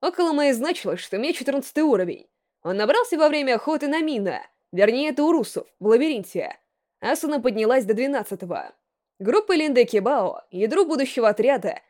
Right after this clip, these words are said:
наверняка тоже где-то на таких же. Думаю, даже выше. По цифрам у нас все должно быть в порядке, но... От босса, в отличие от обычных мобов,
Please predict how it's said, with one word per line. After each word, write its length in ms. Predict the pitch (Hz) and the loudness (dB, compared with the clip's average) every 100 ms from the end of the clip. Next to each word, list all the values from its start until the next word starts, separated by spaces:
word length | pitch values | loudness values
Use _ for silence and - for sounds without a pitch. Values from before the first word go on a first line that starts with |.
| _ _ | _ _
наверняка 420 | 175 208 269 381 | -4 -2 0 0
тоже 320 | 403 403 262 202 | 2 2 2 0
где-то 360 | 170 240 247 | 4 4 4
на 80 | 233 | 2
таких 340 | 247 254 240 | 0 0 -2
же. 360 | - 202 - - _ _ _ _ _ _ | -2 -6 -6 -8 _ _ _ _ _ _
Думаю, 580 | 180 185 247 311 330 330 | -2 2 2 2 -2 0
даже 320 | 214 226 285 | 4 4 4
выше. 440 | 233 262 - - - _ _ _ | 2 0 -2 -8 -12 _ _ _
По 140 | - 185 | -2 -2
цифрам 380 | 320 392 359 285 | 0 -2 0 0
у 60 | |
нас 240 | 247 285 269 | 0 0 -2
все 160 | - | 0
должно 340 | 226 233 214 262 | 2 2 2 -2
быть 140 | 262 | 0
в 40 | - | 4
порядке, 440 | 285 214 - 190 | 6 6 2 -8
но... 440 | 190 208 208 185 - _ _ _ _ _ _ _ _ _ _ | -4 -4 -2 -4 -8 _ _ _ _ _ _ _ _ _ _
От 260 | 202 233 254 | -4 0 0
босса, 240 | 427 311 | 0 0
в 60 | 226 | 2
отличие 380 | 226 269 262 208 | 2 0 0 0
от 80 | |
обычных 420 | 208 220 214 196 190 | 2 2 0 -8 -6
мобов, 420 | 190 233 196 | -4 0 0